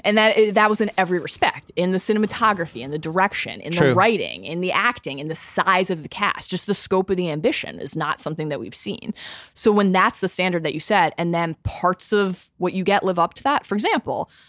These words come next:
Speaker 1: the visual storytelling in season eight is astonishing. It's like a titanic achievement that I can't believe is real. I cannot believe we saw the things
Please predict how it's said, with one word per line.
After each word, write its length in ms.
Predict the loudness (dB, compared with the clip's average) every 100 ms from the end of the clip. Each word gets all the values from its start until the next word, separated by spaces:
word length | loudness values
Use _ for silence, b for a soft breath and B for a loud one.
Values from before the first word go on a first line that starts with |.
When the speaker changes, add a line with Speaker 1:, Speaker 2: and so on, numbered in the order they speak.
| b _ _
Speaker 1:
the 100 | 0
visual 480 | 2 4 2 2 0
storytelling 500 | -2 -6 -6 -4 -4
in 80 | -4
season 320 | -4 -2 0
eight 220 | 0 0
is 200 | 0 -4 -8 _ _ _ _ _ _ _ _ -6
astonishing. 640 | -2 -2 -2 -4 -8 -14 _ -4
It's 180 | 2
like 140 | 4 4
a 80 | 4
titanic 500 | 2 2 2 2 0
achievement 400 | 2 0 0 -4
that 80 |
I 80 | -2
can't 220 | 2 0
believe 240 | 2 2 2
is 120 | 0
real. 280 | 0 0 0
I 60 | -2
cannot 300 | 2 4 4
believe 200 | 2 -4
we 80 | 0
saw 260 | 2 2
the 60 | 2
things 340 | 0 -2 -4